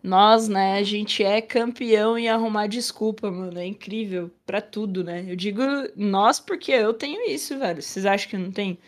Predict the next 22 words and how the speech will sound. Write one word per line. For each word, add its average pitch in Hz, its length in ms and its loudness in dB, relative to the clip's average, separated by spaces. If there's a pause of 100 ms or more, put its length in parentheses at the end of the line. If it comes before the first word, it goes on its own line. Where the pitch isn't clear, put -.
(760)
Eu, 196 280 2
eu, 220 280 8
eu 240 220 12
crio 302 560 4
artifícios 269 920 4
pra 247 220 4
me 240 140 2
disciplinar, 254 840 6
mas 185 720 2
tem 214 260 6
momentos 220 720 4
que, 262 540 0 (500)
que - 100 -6
dá 202 200 10
vontade 226 540 4
de 233 60 -12
pegar 220 280 10
esses 233 300 2
artifícios 233 560 4
e 254 40 -4
jogar 240 320 8
longe, 247 560 4